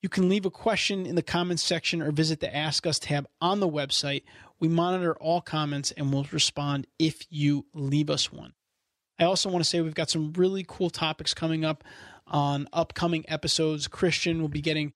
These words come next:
back involved on the podcast, and he's been doing a lot of work kind of around the world, engineering work, and he's gonna bring some pretty cool stuff to the table. We've got a lot of stuff planned, and we're looking forward to a really awesome, awesome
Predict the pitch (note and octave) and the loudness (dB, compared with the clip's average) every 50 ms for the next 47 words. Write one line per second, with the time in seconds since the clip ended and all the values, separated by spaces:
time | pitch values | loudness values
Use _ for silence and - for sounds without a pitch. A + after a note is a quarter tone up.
0 | _ - E3 D3+ D3+ D3 - E3 D3+ C#3+ D#3 D3+ D#3 D3+ D3 D#3+ D3 D3 C#3+ - | _ -2 -2 -2 -2 -2 -2 -2 0 2 2 2 2 0 0 -2 -2 -4 -4 -4
1 | - E3+ D#3+ D#3+ D3+ - - E3 D#3 D3+ D3 D3 - D#3 C#3+ D3 D3+ D3 - D#3+ | -2 -2 -2 -2 -2 -4 -4 -2 -2 -2 -2 -4 -4 -4 -2 -2 -2 -2 -2 -2
2 | D3+ D3 D#3 D#3 D3+ D3 C#3+ C#3+ C#3+ C#3 C#3 C#3 C#3 D3 E3 E3+ D#3+ D#3+ D#3 - | 0 2 2 2 2 0 0 0 0 0 0 -2 0 0 2 2 2 0 -2 -6
3 | - - - - D3 D3 C#3+ C#3+ C#3+ D3 C#3+ C#3+ C#3 C#3 C#3 D3+ D3+ D3+ D3+ D3 | -14 -12 -4 -2 0 0 0 0 0 0 0 0 -2 -2 0 0 2 2 0 0
4 | D3 C#3+ C#3+ C#3+ C3+ C#3+ D3+ E3 E3 D#3+ D#3 D3+ D3 D3 D3 C#3+ - C#3+ C3+ C#3+ | 0 -2 -2 -2 0 0 2 2 2 2 0 0 0 0 0 -2 -2 -2 -2 -2
5 | D3 D3 D3+ D3 D3 - D3 D3 C#3+ - D3+ - - - D#3+ D#3 - D#3+ D3+ - | 0 0 0 -2 0 -2 -2 0 0 -2 -2 -4 -6 -6 -6 -2 0 0 0 2
6 | - D3+ C#3+ - - - C#3+ C#3+ C#3 - D3 C#3+ C#3 C#3 C#3 C#3 _ _ _ _ | 0 -2 -2 -4 -6 -6 -6 -6 -2 0 0 0 0 -2 -4 -8 _ _ _ _
7 | _ _ _ - D#3 C#3+ C3 D#3 D3 D3 D3 D#3 D#3+ E3+ E3+ D#3+ - - F3+ - | _ _ _ -6 -4 0 2 2 4 4 2 2 2 2 0 0 0 0 0 0
8 | - - - D#3+ D#3 D#3 D3+ D3+ D3 C#3+ D3 D3 D3+ - D#3 D3 - D#3 D3+ D3 | 0 -4 -2 0 0 0 0 -2 -2 -2 -2 -2 -2 -4 -6 -2 0 0 0 0
9 | C#3+ D3+ D3 C#3+ C#3 C#3 D3 D3+ D3+ D3+ D3+ - _ - C3 C#3+ D3+ D#3 B2+ - | 0 0 0 0 0 0 0 2 2 0 -2 -4 _ -6 -2 0 0 2 2 2
10 | - D3+ C#3 C3+ C#3 _ - - D#3 D#3 D3 - - D3+ C#3 C3+ C#3 | 0 0 -2 -4 -6 _ -2 2 2 2 2 0 -2 -2 -2 -4 -4